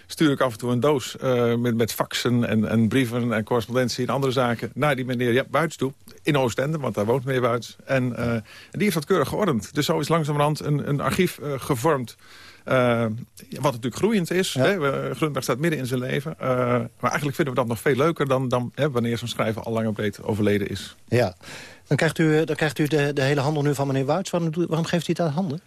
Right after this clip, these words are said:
Speaker 1: Nou, hij geeft het niet helemaal uit handen. Hij, eh, meneer Wuits, eh, brengt het onder in een stichting. De stichting Archief Arno Grunberg. Eh, waar onder andere, eh, Grunbergs uitgever Vic van der Rijt ook in mee gaat doen. En die stichting gaat, eh,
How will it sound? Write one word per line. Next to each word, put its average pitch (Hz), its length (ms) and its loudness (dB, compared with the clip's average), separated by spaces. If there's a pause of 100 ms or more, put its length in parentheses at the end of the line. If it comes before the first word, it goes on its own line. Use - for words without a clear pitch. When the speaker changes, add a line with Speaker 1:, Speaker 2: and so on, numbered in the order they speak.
(120)
Speaker 1:
Nou, 180 160 2
hij 185 80 0
geeft 220 140 2
het 170 100 -4
niet 196 80 2
helemaal 180 220 2
uit 143 100 0
handen. 117 260 4
Hij, 151 200 -2
eh, 151 200 0
meneer 151 200 0
Wuits, 165 320 0
eh, 143 100 -6 (440)
brengt 151 180 0
het 120 60 -8
onder 147 180 0
in 117 60 4
een 107 60 2
stichting. 190 420 2
De 165 60 2
stichting 127 600 0
Archief 135 420 0
Arno 123 240 2
Grunberg. 139 580 0
Eh, 131 120 -6 (340)
waar 110 160 2
onder 120 180 2
andere, 107 400 2 (180)
eh, 107 60 -10 (440)
Grunbergs 104 340 0
uitgever 113 380 0
Vic 107 140 -6
van 104 100 0
der 110 80 2
Rijt 127 200 2
ook 123 140 -4
in 120 140 2
mee 123 160 2
gaat 113 220 0
doen. 120 200 2
En 117 140 0
die 107 80 4
stichting 160 380 -2
gaat, 127 260 -4
eh, - 140 -8